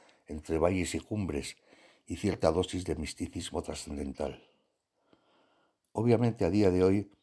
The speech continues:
más allá de los estudios, aportaciones históricas y deseos políticos, podría decirse que la ficción y el arte es lo único que puede dar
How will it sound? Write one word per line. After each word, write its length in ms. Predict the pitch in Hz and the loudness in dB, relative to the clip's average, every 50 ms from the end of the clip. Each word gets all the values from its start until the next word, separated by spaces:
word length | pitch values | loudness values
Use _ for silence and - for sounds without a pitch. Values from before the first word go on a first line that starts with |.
| _ _ _ | _ _ _
más 280 | - 95 104 104 - | -2 -2 0 0 0
allá 220 | 107 107 107 98 95 | 0 2 4 4 4
de 60 | 92 | 4
los 160 | 78 78 - | 2 0 -4
estudios, 540 | - - - - - 101 92 87 78 - - | -6 -8 -8 -6 -6 -4 -4 -2 -4 -2 -4
aportaciones 640 | 80 78 - 73 - - 78 - - 85 90 92 85 | -4 -4 -6 -8 -8 -8 -8 -8 -6 -6 -6 -4 -4
históricas 680 | 82 80 - - 101 95 87 80 - - 71 - - - - - - - _ _ _ _ | -6 -6 -4 -4 -2 -2 -2 -2 -2 -4 -6 -6 -10 -16 -20 -20 -20 -20 _ _ _ _
y 100 | - - | -8 -6
deseos 400 | 73 71 69 - 92 92 90 - | -4 -4 -2 0 2 2 2 0
políticos, 720 | - - 78 73 82 82 - - 73 - - 69 69 - - _ _ _ _ _ _ _ _ _ _ _ | 0 -2 0 0 0 -2 -4 -6 -8 -8 -8 -8 -8 -12 -16 _ _ _ _ _ _ _ _ _ _ _
podría 320 | - 82 78 76 101 113 110 | -2 -2 0 4 6 6 6
decirse 440 | 113 101 - 110 104 - - 104 | 6 4 2 -2 -8 -6 -6 -8
que 100 | - - | -6 -4
la 100 | 82 78 | -4 -4
ficción 480 | - - 76 - - - 117 110 107 117 | -4 -6 -10 -14 -10 -6 -4 -2 0 0
y 80 | 107 85 | 0 2
el 100 | 82 87 | 2 2
arte 420 | 92 95 95 - - 90 87 - - | 2 2 0 -4 -6 -6 -6 -6 -6
es 180 | - 98 87 | -8 -6 -6
lo 120 | 90 87 92 | -4 -2 0
único 360 | 98 113 113 104 - - - | 0 0 -2 -4 -6 -10 -12
que 100 | - 82 | -10 -8
puede 280 | - - 95 92 87 82 | -4 -2 0 2 4 4
dar 240 | 92 92 90 - | 4 4 2 0